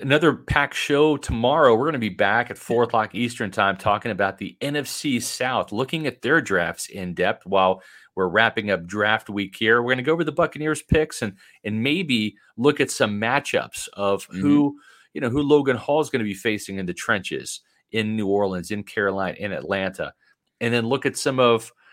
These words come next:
Speaker 1: the, the new rookies around the N F C South that the Bucs will be facing. Are there any matchup problems there? Are there any guys that are gonna be thorns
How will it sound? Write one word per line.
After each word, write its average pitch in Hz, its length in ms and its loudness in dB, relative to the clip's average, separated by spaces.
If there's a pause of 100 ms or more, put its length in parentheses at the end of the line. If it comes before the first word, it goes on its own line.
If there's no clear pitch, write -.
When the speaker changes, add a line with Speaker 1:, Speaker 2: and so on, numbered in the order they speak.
(180)
Speaker 1:
the, 107 440 0
the 107 80 -2
new 120 240 -2
rookies 110 640 0
around 117 460 2
the 107 140 -2
N 110 80 -2
F 104 100 -4
C 104 220 -6
South 101 380 0
that 98 120 -6
the 92 100 -4
Bucs 175 280 2
will 101 80 -2
be 87 140 -4
facing. 82 460 -10
Are 92 40 -14
there 107 120 -2
any 143 120 -4
matchup 127 440 0
problems 156 460 0
there? 147 280 2
Are 143 60 -2
there 104 100 -2
any 101 120 -2
guys 113 380 2
that 113 120 -4
are 104 60 -4
gonna 110 160 -6
be 110 120 -6
thorns 135 560 -2